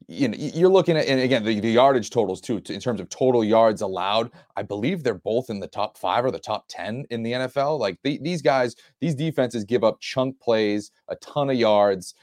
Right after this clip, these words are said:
There should be a lot of offense in this game. Again, you know, you, you, if, even if they,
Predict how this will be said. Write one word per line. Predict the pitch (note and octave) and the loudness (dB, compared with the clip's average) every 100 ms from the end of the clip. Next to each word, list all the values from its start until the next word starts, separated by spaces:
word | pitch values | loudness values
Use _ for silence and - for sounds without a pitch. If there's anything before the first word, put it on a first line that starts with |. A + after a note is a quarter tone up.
| _ | _
There | - A#2 | -2 -2
should | - - F#3+ C3+ | -2 0 0 4
be | C3+ | 4
a | |
lot | A#2+ A#2 | 4 4
of | A2+ | 2
offense | G#2+ G#2+ A2 G#2 G#2+ | 0 0 -2 -6 -8
in | F#2+ | -8
this | F2+ - | -10 -8
game. | G2+ F#2+ F2 | -8 -8 -10
Again, | E2+ G#2 F2 | -6 -6 -6
you | F2 | -8
know, | F2 D#2 - _ - | -8 -10 -12 _ -12
you, | G2+ - | -12 -12
you, | A2+ | -12
if, | - G#2 | -12 -8
even | D#3+ D#3+ | -4 -2
if | D3+ | 0
they, | C#3 | 0